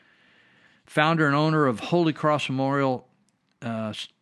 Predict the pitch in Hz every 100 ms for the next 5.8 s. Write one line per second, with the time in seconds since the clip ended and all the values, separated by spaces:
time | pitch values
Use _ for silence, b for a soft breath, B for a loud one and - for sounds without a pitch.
0 | _ _ - - 175 156 131 143 143 127
1 | 107 - 151 147 135 127 120 117 135 117
2 | - 147 147 131 113 135 160 - - 117
3 | 123 _ - 110 110 110 110 110 107 101
4 | - 113 123 131 117 - 131 131 123 117
5 | 107 - 165 170 123 143 - -